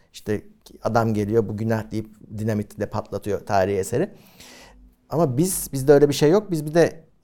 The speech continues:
kendi tarihimiz zaten var. Bir de bizden öncekilerin de üstünde oturuyoruz. Onların da, e, mirasçısıyız.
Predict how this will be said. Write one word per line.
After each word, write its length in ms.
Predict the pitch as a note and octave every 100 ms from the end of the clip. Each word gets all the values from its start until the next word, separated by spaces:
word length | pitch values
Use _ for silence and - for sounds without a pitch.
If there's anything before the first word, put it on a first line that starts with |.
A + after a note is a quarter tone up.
| -
kendi 300 | B2+ B2+ C#3
tarihimiz 520 | C#3 C#3 C#3+ D3 C#3+
zaten 400 | D3+ D#3 E3+ F3
var. 260 | G#3+ G#3+ - C#3+
Bir 140 | C3
de 220 | F#3+ C3
bizden 240 | C#3 D3 D#3+
öncekilerin 480 | D#3 D3+ D3+ D#3 C#3+
de 80 |
üstünde 300 | A2+ - A2
oturuyoruz. 440 | G#2 G#2 A2 C#3+ D#3
Onların 440 | C3 B2+ C3 C3
da, 200 | A2 - - _ -
e, 80 | G2+
mirasçısıyız. 880 | G#2+ G#2+ G#2+ - F#2+ - F#3 G#3+